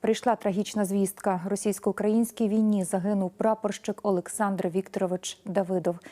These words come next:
тисяча дев'ятсот сімдесят шостого року народження. Довгий час воїн вважався зниклим безвісти, і лише нещодавно завдяки Д Н К-тесту його тіло було ідентифіковано.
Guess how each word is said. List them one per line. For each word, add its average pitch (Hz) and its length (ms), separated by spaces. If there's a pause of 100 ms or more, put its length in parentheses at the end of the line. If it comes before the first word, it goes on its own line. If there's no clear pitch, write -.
(200)
тисяча 190 360
дев'ятсот 185 440
сімдесят 180 460
шостого 196 440
року 185 200
народження. 175 580 (540)
Довгий 233 240
час 254 340
воїн 220 260
вважався 190 480
зниклим 208 340
безвісти, 180 580 (140)
і 214 60
лише 220 260
нещодавно 180 600
завдяки 180 420
Д 175 100
Н 180 80
К-тесту 196 580 (220)
його 190 180
тіло 196 280
було 175 360
ідентифіковано. 180 920